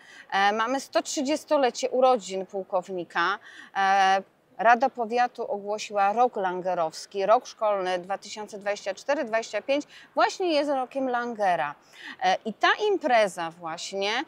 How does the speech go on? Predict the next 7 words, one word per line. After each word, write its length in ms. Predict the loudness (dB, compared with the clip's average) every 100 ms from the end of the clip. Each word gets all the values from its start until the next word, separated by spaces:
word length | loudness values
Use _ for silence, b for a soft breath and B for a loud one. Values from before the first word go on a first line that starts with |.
| b b
ten 220 | -6 -2
rajd 460 | 0 2 4 2 0
motocykli 680 | -6 -6 -8 -8 -4 -4 -4 -6
zabytkowych 720 | -4 -4 -6 -2 0 0 -2
rozpoczyna 1160 | 0 0 -4 -4 -4 -2 2 6 6 4 0 -2
rok 340 | -4 0 0 0
langerowski, 840 | -6 -6 -2 0 0 -2 -4 -6